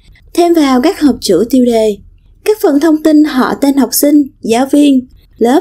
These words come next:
ngày tháng năm sinh, vân vân. Bên dưới là bảng để ghi điểm lần lượt các môn học. Thêm ô điểm tổng trung bình các môn học. Còn có thể thêm phần điểm đạo đức rèn luyện, đánh giá mức chuyên cần, vân vân.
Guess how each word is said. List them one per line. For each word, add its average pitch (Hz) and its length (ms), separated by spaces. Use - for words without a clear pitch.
ngày 175 220
tháng 220 160
năm 247 160
sinh, 240 340
vân 220 120
vân. 254 280
Bên 302 200
dưới 294 280
là 277 100
bảng 208 400
để 214 220
ghi 285 220
điểm 233 300
lần 233 280
lượt 214 260
các 320 220
môn 277 220
học. 240 220
Thêm 339 240
ô 320 180
điểm 254 220
tổng 214 160
trung 269 160
bình 226 220
các 285 200
môn 247 140
học. 247 220
Còn 277 180
có 339 100
thể 302 180
thêm 320 260
phần 247 200
điểm 220 280
đạo 196 160
đức 359 220
rèn 247 200
luyện, 202 300
đánh 269 200
giá 285 220
mức 392 200
chuyên 285 220
cần, 233 240
vân 254 140
vân. 269 300